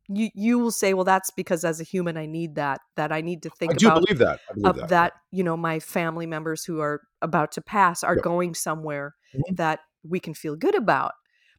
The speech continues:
Speaker 1: But
Speaker 2: Yeah, I
Speaker 1: I
Speaker 2: believe
Speaker 1: actually
Speaker 2: that.
Speaker 1: do believe that. And it's funny, like, one of
Speaker 2: <clears throat>
Speaker 1: 'em, my Aunt Anne, she, she is an atheist. And,
Speaker 2: Mm-hmm.
Speaker 1: um,
Speaker 2: She's
Speaker 1: she,
Speaker 2: great. I love,
Speaker 1: sh-,
Speaker 2: I love, I
Speaker 1: she's,
Speaker 2: love, uh,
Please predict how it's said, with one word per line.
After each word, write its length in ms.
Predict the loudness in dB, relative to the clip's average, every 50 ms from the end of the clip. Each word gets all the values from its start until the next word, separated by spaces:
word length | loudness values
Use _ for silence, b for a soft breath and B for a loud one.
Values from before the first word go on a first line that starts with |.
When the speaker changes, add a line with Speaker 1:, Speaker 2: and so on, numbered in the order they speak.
| _ 0
Speaker 1:
But 140 | 0 2 4
Speaker 2:
Yeah, 120 | 6 6
I 20 | 6
Speaker 1:
I 20 |
Speaker 2:
believe 260 | 6 4 4 4 4 2
Speaker 1:
actually 260 | 2 0 0 2 2
Speaker 2:
that. 40 | 6
Speaker 1:
do 160 | 6 6 6
believe 380 | 6 4 2 4 4 2 2 0
that. 300 | -2 -2 -4 -4 -6 -14 _ _ _ _ _ _ _ _ B B B B B B
And 120 | 4 4
it's 160 | 4 2 2
funny, 320 | 2 2 4 4 4 2 4
like, 240 | 4 4 2 0 2
one 160 | 2 4 6 6
of 140 | 4 4
Speaker 2:
<clears throat> 0 |
Speaker 1:
'em, 140 | 2 2 2
my 160 | 2 2 2 2
Aunt 240 | 2 0 0 0 -2 -2
Anne, 380 | 0 2 2 2 2 0 -2
she, 500 | -4 -6 -4 -4 -2 -4 -4 -6 -10 -14 -18 _ -10
she 260 | -8 -4 0 2 2
is 100 | 4 4 4
an 100 | 6 6
atheist. 720 | 6 4 4 2 0 -2 -2 -2 -4 -6 -8 -8 -8 -12 _ -4
And, 420 | -2 0 0 0 -2 -2 -6 -6 -8
Speaker 2:
Mm-hmm. 280 | -8 -10 -6 0 2 2
Speaker 1:
um, 480 | 4 4 2 2 0 -4 -6 -8 -10 _ _ _ _ _ _ _ _ _
Speaker 2:
She's 160 | -4 -2 0 2
Speaker 1:
she, 80 | 2
Speaker 2:
great. 200 | 2 2 2 2
I 140 | 4 2 2
love, 80 | 4 4
Speaker 1:
sh-, 200 | 4 4 4 4
Speaker 2:
I 80 | 0
love, 100 | 0 2
I 0 |
Speaker 1:
she's, 380 | 2 4 6 6 6 4 2 0
Speaker 2:
love, 260 | 0 -2 -2 -4 -6 -16
uh, 40 | -14